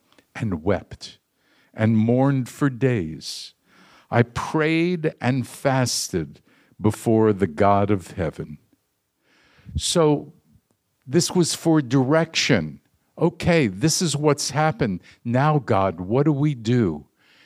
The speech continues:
And in order to get that answer, they prayed and they fasted. Daniel six eighteen,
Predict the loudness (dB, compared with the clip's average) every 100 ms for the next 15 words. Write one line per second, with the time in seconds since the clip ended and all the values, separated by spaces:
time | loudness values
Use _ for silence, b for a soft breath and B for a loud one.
0 | b -2 0 2 2 2 2 0 0 -2
1 | 0 0 2 2 0 -2 -4 -4 -6 -10
2 | b b -2 -2 _ -12 0 2 4 4
3 | 2 -2 0 2 4 2 2 0 0 0
4 | -4 -6 -6 -8 -12 B B -2 0 2
5 | 2 2 0 0 0 0 0 0 -2 0
6 | 2 2 0